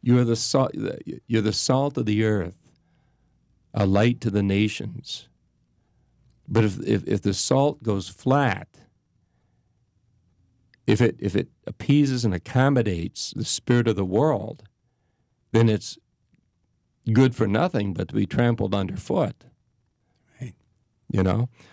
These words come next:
Speaker 1: So we'll take a break, and I, I, I gotta share with you, you, you, you'll really appreciate this, uh, uh, the story of, uh,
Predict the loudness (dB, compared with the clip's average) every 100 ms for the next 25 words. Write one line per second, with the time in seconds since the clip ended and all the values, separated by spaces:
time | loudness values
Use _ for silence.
0 | _ 2 2 2 0 0 2 0 2 2
1 | 2 2 0 0 -2 -2 -2 0 2 0
2 | 2 2 2 0 -2 0 0 0 0 -2
3 | -2 -2 -2 -4 -16 -2 2 4 4 2
4 | -2 0 0 -2 -2 -4 -6 -4 -2 -2
5 | -4 _ _ _ _ _ _ -2 -2 -2
6 | -4 -2 0 2 4 4 2 -2 _ _
7 | -4 -2 -2